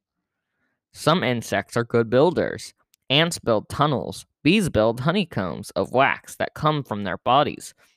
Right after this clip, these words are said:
Wasps build a paper nest. These insects live in large communities where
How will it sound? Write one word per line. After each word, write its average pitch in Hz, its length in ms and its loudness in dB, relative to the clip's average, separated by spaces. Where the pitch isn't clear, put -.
Wasps 127 460 4
build 120 260 2
a 110 60 -2
paper 147 380 0
nest. 135 520 -4
These 131 280 2
insects 127 520 -2
live 123 160 2
in 110 120 -2
large 139 400 0
communities 127 800 -2
where 127 320 4